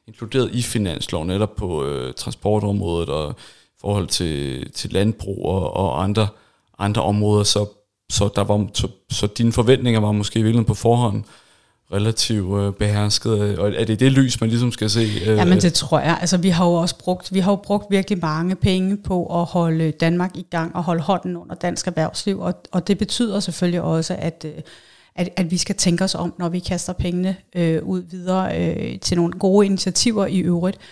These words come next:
Speaker 2: Og jeg tror også, det er det lys, man, man skal se det. Altså, for, for mig at se, og for, hvis man ser det fra, fra Dansk Industris side, så, så at vi er ikke vendt tilbage til en normal tilstand. Øh, og det bet-, det synes jeg også betyder, at man må, man må kigge ind i at sige,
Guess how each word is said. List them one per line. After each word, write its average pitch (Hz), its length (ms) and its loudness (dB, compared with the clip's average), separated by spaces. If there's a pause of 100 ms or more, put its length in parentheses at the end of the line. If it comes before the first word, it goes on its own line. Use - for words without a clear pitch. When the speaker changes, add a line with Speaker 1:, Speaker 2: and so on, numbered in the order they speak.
(340)
Speaker 2:
Og 175 60 0
jeg 170 100 2
tror 185 200 4
også, 160 260 4
det 175 80 2
er 165 40 -2
det 165 160 0
lys, 170 260 -2
man, 165 280 -2
man 156 120 -6
skal - 160 -6
se 175 200 -2
det. 175 60 -2
Altså, - 180 -2
for, 175 300 2
for 185 180 -2
mig 180 240 2
at 190 60 0
se, 196 280 0
og 180 80 -2
for, 165 280 -2
hvis 180 220 -4
man 175 100 -2
ser 185 200 0
det 185 120 -2
fra, 170 320 -2 (460)
fra 170 180 -2
Dansk 180 300 0
Industris 185 380 -4
side, 185 260 0
så, 190 260 2
så 190 200 0 (300)
at 180 240 -4 (160)
vi 190 180 2
er 165 40 6
ikke 185 260 2
vendt 175 180 0
tilbage 160 560 -2
til 180 260 -2
en 175 60 0
normal 160 340 -2
tilstand. - 440 -8 (560)
Øh, 160 180 2
og 175 80 0
det 185 140 0
bet-, - 420 -8
det 208 120 4
synes 185 420 4
jeg 190 180 4
også 175 280 2 (260)
betyder, 185 320 -4
at 185 100 0
man 165 140 0
må, 156 220 -2
man 170 220 -2
må 175 60 0
kigge 190 340 -2
ind 202 220 -2
i - 20 -2
at 190 120 -2
sige, 185 340 -2